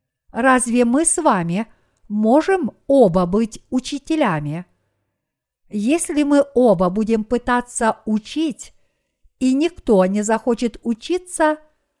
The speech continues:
начнется духовная война. Прежде всего, Бог установил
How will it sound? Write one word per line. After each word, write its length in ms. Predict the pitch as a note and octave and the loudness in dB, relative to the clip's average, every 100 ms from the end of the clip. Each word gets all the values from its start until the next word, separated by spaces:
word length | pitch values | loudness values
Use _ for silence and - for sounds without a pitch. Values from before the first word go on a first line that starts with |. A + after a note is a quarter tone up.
| _ - | _ -12
начнется 1120 | G3 G3+ F#3 - A3 B3+ F#4+ - - D#4 D#4 - | -4 -2 -2 -6 -4 -2 -2 -2 2 2 2 -4
духовная 720 | G#3+ D#4+ - G#3+ G3 G3 G#3+ | -4 -4 0 -2 0 -2 -2
война. 480 | B3+ C#4+ A#3+ C#3 - _ _ _ _ _ _ _ _ _ _ _ - | -2 -2 -4 -8 -14 _ _ _ _ _ _ _ _ _ _ _ -8
Прежде 460 | B3 B3 G3 F#3 | 0 2 2 -2
всего, 680 | G#3 - B3 B3 D#4+ F#3 - _ _ _ | -4 -2 -2 2 2 2 -2 _ _ _
Бог 580 | F3+ F#3+ B3+ D#4 A3 - | -14 -4 2 4 2 -2
установил 880 | A#3 A#3 - A#3 A3 G#3+ G#3 D4 F4 | -4 -4 -4 -4 -2 -2 -2 -2 -2